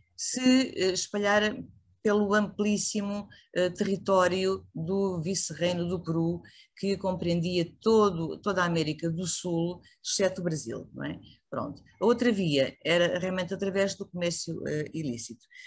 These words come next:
Mas voltando à questão da gente comum, eh, eu, eh, gosto muito de usar uma expressão que não é minha, que é do escritor Jorge Luís Borges, que é Vaga Gente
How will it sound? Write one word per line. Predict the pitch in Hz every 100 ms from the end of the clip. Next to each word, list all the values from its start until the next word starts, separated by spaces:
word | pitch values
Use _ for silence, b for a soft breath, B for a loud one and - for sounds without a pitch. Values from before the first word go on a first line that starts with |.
| B
Mas | 202 196
voltando | 240 247 226
à |
questão | 226 - 214
da | 202
gente | 185 175 -
comum, | 143 110 - - B B B B B -
eh, | 196 190 -
eu, | 87 214 240 247 247 240 226 - - - - - _ -
eh, | 156 170 170 165 160 156 156 - - - - - -
gosto | 160 208 208
muito | 226
de | 214
usar | 202 190
uma | 202
expressão | - - 196 170 170 170 - b b b b b - -
que |
não | 202
é | 202
minha, | 180 165 156 165 170 - _ _ _ _ _
que | - 180 180
é | 175
do | 165
escritor | 165 - 175 170 160
Jorge | 151 165 170 160
Luís | 165
Borges, | 156 151 147 - -
que | -
é | 156
Vaga | 185 170
Gente | 156 143 135 135